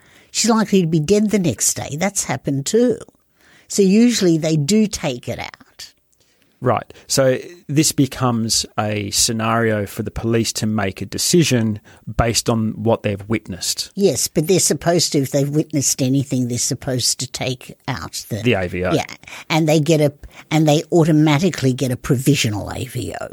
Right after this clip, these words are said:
Speaker 1: So it kicks in then.
Speaker 2: Immediately.
Speaker 1: Yes.
Speaker 2: Okay. I'll, I'll come to the actual mechanics of it in a second,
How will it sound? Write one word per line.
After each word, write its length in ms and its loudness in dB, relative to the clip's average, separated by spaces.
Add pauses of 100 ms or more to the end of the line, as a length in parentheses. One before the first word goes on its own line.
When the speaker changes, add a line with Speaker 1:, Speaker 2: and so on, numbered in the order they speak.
Speaker 1:
So 180 -2
it 160 -4
kicks 380 -2
in 240 -2
then. 340 -6
Speaker 2:
Immediately. 600 -2
Speaker 1:
Yes. 480 -2 (180)
Speaker 2:
Okay. 220 -2 (640)
I'll, 200 2
I'll 200 2 (500)
come 300 0 (160)
to 420 2 (520)
the 200 2
actual 280 2
mechanics 560 -2
of 140 2
it 80 -2
in 100 -2
a 60 -4
second, 460 0